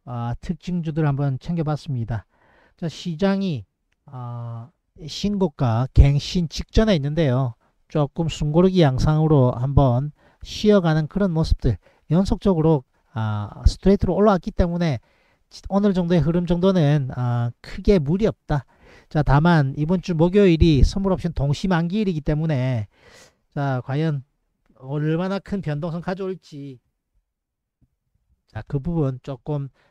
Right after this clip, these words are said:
아, 미리 염두에 두셔야 될 것 같긴 합니다만, 아, 미국 시장에 달렸다 해도 뭐 과언 아닙니다. 아,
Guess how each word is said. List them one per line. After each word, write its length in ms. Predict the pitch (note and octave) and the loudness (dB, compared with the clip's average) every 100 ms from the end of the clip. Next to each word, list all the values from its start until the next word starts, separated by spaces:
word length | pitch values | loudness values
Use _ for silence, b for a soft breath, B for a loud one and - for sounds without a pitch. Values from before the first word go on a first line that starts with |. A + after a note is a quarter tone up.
| _ | _
아, 420 | A2+ A2 G#2 G2+ - | -8 -6 -6 -8 -2
미리 540 | D3 E3 B2 C#3 A#2+ | 4 6 6 2 0
염두에 460 | C3 D3 D3+ D#3+ C3 | 0 0 2 2 2
두셔야 340 | D#3+ D3 F#3 | 0 2 2
될 120 | C#3+ | 2
것 140 | - D3+ | -2 -6
같긴 320 | D3+ - D#3+ | -6 -2 -2
합니다만, 680 | F3 F#3 E3 D3 D3 D3 - _ _ _ _ _ _ | 0 0 0 0 0 -4 -6 _ _ _ _ _ _
아, 200 | A#2+ G#2 A2 | -14 -12 -8
미국 300 | D#3+ C4 A#3+ | -6 -6 -8
시장에 540 | F3 E3+ E3+ F#3 F#3+ | -8 -6 -4 -2 -4
달렸다 440 | - C3 E3+ - | 0 2 2 2
해도 380 | D3 F#3 E3 D3 | 0 2 2 2
뭐 120 | D3+ - | -2 -4
과언 280 | - B2+ G3 | -2 -2 0
아닙니다. 540 | E3 B2+ D#3 D3+ - | -2 -2 -2 -2 -4
아, 560 | B2 A#2 A#2 A#2 A2 | -8 -4 -2 -2 -4